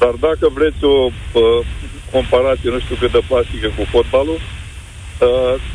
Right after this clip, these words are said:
tot timpul a semnalizat, uh, dreapta, dar, din păcate, în ultima vreme, văd că face mai mult stânga. Deci, în vară, în vară a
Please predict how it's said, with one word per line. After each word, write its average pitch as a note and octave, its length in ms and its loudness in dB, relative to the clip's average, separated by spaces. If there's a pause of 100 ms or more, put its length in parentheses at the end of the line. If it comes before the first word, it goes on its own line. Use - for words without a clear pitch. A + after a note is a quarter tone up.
tot F3 120 2 (100)
timpul E3+ 340 0 (200)
a - 100 -2
semnalizat, C#3+ 680 0
uh, C3 140 2 (120)
dreapta, E3 400 2 (240)
dar, C#3+ 120 2
din C#3+ 180 -6
păcate, D3 380 0
în D3+ 140 0
ultima C#3+ 260 0
vreme, D3 340 0 (640)
văd D3+ 140 4
că D#3 80 4 (120)
face D3 180 2
mai C#3+ 200 0
mult C#3 160 0
stânga. A2+ 300 0 (960)
Deci, A#2 220 2 (280)
în B2+ 80 0 (200)
vară, D#3 340 2 (300)
în B2+ 60 -6 (120)
vară D3 300 2
a A#2 120 -2